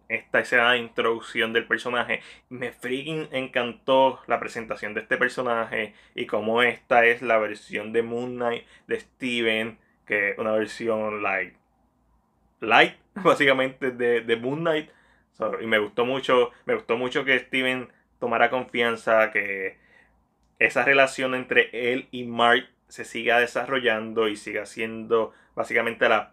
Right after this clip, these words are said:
parte frontal de la historia, la parte principal de la historia, y que conocemos un poco más de el pasado de Mark y por ende el pasado de Steven. Eso estuvo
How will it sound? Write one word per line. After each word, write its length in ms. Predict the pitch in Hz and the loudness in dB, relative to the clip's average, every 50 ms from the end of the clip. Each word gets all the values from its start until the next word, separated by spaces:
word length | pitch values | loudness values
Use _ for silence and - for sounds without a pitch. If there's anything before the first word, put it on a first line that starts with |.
| _ - | _ 0
parte 640 | 110 113 113 117 117 - - 123 120 113 113 - _ | 2 2 2 2 0 -2 0 0 0 0 -2 -6 _
frontal 720 | - 120 117 113 107 104 - - 110 113 117 113 110 _ _ | -4 -4 -4 -4 -4 -6 0 2 4 4 2 0 -4 _ _
de 80 | - - | -8 -8
la 60 | 104 | -8
historia, 340 | 107 - - 117 117 123 117 | -6 -4 -2 0 2 2 2
la 200 | 113 98 98 - | 2 0 -2 -2
parte 400 | - 101 104 107 - - 120 117 | -2 -2 -2 -2 -2 -4 -4 -4
principal 580 | - 113 113 110 - 120 113 117 113 113 107 - - - - _ - | -4 -6 -12 -12 -12 -6 -2 -2 -2 -2 -4 -10 -16 -20 -20 _ -6
de 100 | - 120 | -6 -4
la 60 | 117 | -4
historia, 680 | 110 - _ _ - 127 131 131 131 123 123 117 - - - - | -6 -10 _ _ 2 4 4 4 4 4 2 2 0 -4 -10 -8
y 120 | 117 113 | -6 -4
que 140 | 110 113 98 | -2 -2 -2
conocemos 480 | 104 104 104 101 98 - 107 107 107 - | -4 -6 -6 -6 -4 -4 -4 -4 -4 -6
un 140 | - 127 110 | -10 -6 0
poco 220 | - 117 113 117 | 0 0 0 2
más 240 | 113 113 110 110 - | 0 0 0 0 0
de 400 | 113 113 113 113 110 - - - _ | 0 2 2 2 0 -2 -8 -14 _
el 180 | - - 104 101 | -10 -8 -6 -4
pasado 420 | - 98 - - 104 107 110 113 | -4 -4 -2 0 2 2 2 2
de 120 | 113 113 110 | 2 -2 -2
Mark 300 | 113 120 135 151 151 - - | 0 0 0 0 0 -4 -8
y 80 | 113 | -8
por 180 | - 107 101 95 | -8 -6 -8 -8
ende 180 | 95 101 101 | -8 -8 -10
el 60 | 98 - | -8 -6
pasado 360 | - 104 - - 107 107 107 | -6 -6 -4 -2 -2 0 0
de 100 | 110 113 | -2 -2
Steven. 480 | - - 135 135 135 131 131 127 131 _ _ _ _ _ _ _ - | -4 -6 -4 -2 0 0 -2 -2 -6 _ _ _ _ _ _ _ -12
Eso 220 | - 107 - 107 | -10 -8 -8 -10
estuvo 460 | - _ - 110 113 113 110 110 - | -10 _ -6 -2 -2 -2 -2 -2 -6